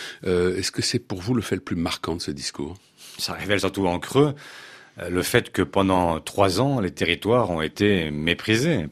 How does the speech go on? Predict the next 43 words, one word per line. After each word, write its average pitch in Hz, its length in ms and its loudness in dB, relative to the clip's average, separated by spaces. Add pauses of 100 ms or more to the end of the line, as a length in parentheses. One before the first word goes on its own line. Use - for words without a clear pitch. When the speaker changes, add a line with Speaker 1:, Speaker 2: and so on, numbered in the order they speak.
Speaker 2:
par 78 220 2
le 73 80 -4
chef 78 200 0
de 80 80 2
l'État. 80 360 0 (400)
Et 78 80 -6
donc, 90 320 -2
euh, 76 180 2
il 76 60 -4
y - 20 0
a 76 80 0
là 82 160 2
une 80 80 -2
volonté 78 300 -4
de 82 40 0
rattrapage. 104 600 2 (400)
Mais 87 100 -2
comme 110 220 4
dans 101 100 6
l'ensemble 95 340 4
de 90 80 0
ce 98 140 0
discours 107 500 2
qui - 160 -2
avait, 85 440 4 (480)
euh, 73 340 -6 (480)
des 92 180 -4
allures, 107 320 6
euh, 87 300 4
en 92 180 0
creux, 120 560 4 (480)
d'aveu 87 340 2
d'échec, 107 520 4 (420)
voilà 95 300 4
que 92 240 0
Jean 82 120 -2
Castex - 340 0
nous 87 120 2
explique - 380 -2
qu'en 80 180 0
six - 220 0
cents 85 220 0
jours, 127 340 6